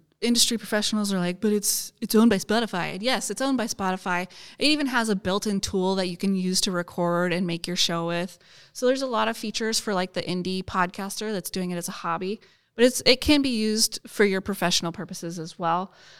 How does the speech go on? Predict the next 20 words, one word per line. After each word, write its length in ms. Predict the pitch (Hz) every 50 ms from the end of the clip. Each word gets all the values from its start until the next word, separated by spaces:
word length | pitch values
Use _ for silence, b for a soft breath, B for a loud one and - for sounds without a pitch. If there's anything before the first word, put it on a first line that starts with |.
| b b
Um, 260 | - 185 175 170 175
SoundCloud 800 | 185 - - 240 214 233 247 254 254 - 294 262 247 254 262 247
has 460 | 208 247 226 226 226 226 233 226 - - -
a 260 | 220 233 233 240 240
free 420 | - - - - 226 226 220 220 214
level. 720 | 202 190 180 180 180 202 220 233 247 269 277 294 - b b b b b b b
I 80 | 190 208
think 160 | - 240 240
it 80 | 240 -
limits 420 | 196 190 196 208 214 - - -
it 220 | 247 233 - - _
to 140 | - 208 190
five 840 | - - - - - 202 196 185 185 185 190 190 190 - - - - -
tracks 720 | - - - 196 185 196 208 - - - - - - - - -
and 320 | - 175 175 175 170 -
three 260 | - 208 202 196 -
hours, 440 | - - 180 190 190 190 196 214 -
something 280 | - - 196 - 196 190
like 180 | 190 185 - -
that. 280 | 190 180 202 - b